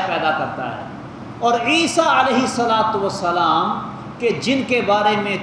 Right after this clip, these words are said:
تم اے عیسائیوں یہ کہتے ہو کہ وہ اللہ ہیں یا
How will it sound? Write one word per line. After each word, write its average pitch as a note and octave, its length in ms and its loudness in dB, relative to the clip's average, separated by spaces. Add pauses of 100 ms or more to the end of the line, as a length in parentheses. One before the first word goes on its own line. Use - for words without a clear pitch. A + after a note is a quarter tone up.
(180)
تم C#4 460 0
اے G3+ 120 2
عیسائیوں D#3+ 880 -2
یہ A3+ 220 2
کہتے D3+ 400 -6
ہو D#3+ 460 -2 (240)
کہ B3 120 0
وہ B3 180 0
اللہ B3 380 4
ہیں - 180 0 (920)
یا F3 160 2